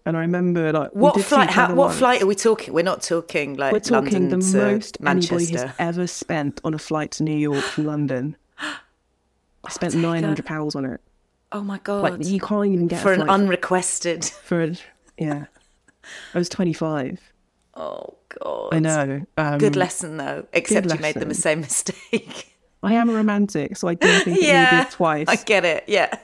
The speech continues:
Speaker 1: The second time, it was a planned thing, but that also ended up being a disaster. I actually wrote about it in my last book. Um, so I can laugh about it now, but at the time, it was quite upsetting
Speaker 2: Yeah,
Speaker 1: 'cause I'd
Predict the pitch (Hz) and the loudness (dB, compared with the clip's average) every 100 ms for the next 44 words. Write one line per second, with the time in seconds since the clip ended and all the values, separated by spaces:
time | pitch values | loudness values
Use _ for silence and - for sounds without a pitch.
0 | _ - 269 269 247 208 190 156 180 185 | _ -2 -2 0 0 2 0 0 -2 -2
1 | 180 170 - - 170 160 156 147 - 147 | -2 -4 -10 -4 -2 -2 -2 -4 -6 -4
2 | 139 139 143 _ _ _ - _ _ - | -4 -6 -10 _ _ _ -20 _ _ -4
3 | 147 143 135 147 143 147 135 131 131 - | 0 -2 0 -2 -4 -6 -4 -4 -4 -2
4 | 143 143 151 147 151 - 160 160 156 - | -2 0 -2 -2 -2 0 0 0 -2 -4
5 | - 139 - - 143 143 143 139 135 - | -6 -6 -8 -6 -4 -4 -4 -6 -8 -2
6 | 139 101 - - 151 147 139 139 135 - | -2 -2 -10 -12 -8 -6 -4 -6 -8 -12
7 | _ _ _ _ _ - 170 151 139 165 | _ _ _ _ _ -2 2 2 0 -2
8 | 175 175 170 165 156 151 147 - - 156 | 0 2 2 0 -2 -4 -4 -6 -6 -4
9 | 139 - - 160 _ _ _ _ _ _ | -4 -6 -10 -12 _ _ _ _ _ _
10 | - 113 160 - 202 147 139 131 - 151 | -4 -2 -2 -2 0 2 0 -4 -4 -4
11 | 143 - - 151 135 - 151 - 135 139 | -4 -6 -10 -8 -6 -4 -6 -2 -2 0